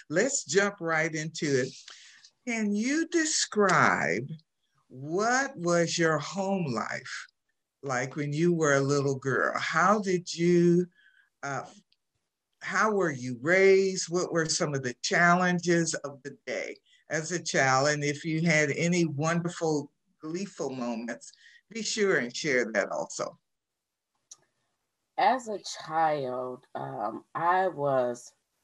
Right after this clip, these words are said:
Speaker 2: raised in maybe four different homes.
Speaker 1: Okay.
Speaker 2: So I began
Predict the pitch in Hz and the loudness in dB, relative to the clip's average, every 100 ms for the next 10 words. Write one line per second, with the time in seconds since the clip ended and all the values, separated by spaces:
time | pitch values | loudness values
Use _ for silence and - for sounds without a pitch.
0 | _ _ _ 156 170 147 151 147 - 135 | _ _ _ -4 -2 -2 -4 -10 -8 -4
1 | 127 123 123 123 - _ _ _ _ _ | -2 -2 -4 -8 -16 _ _ _ _ _
2 | _ _ - - _ - 175 165 156 143 | _ _ -20 -20 _ -6 -4 -4 -6 -8
3 | 165 156 143 139 135 120 123 117 107 - | -2 -2 0 -4 -4 -6 -6 -6 -8 -10
4 | - _ - - _ _ _ _ _ - | -20 _ -20 -20 _ _ _ _ _ -14
5 | 139 - - 175 170 165 151 156 151 147 | -14 -12 2 6 8 10 8 6 4 0
6 | - - 147 151 156 - 170 143 156 208 | -4 0 4 6 4 2 -2 -4 -2 0
7 | 220 185 165 147 147 | 4 4 4 2 -2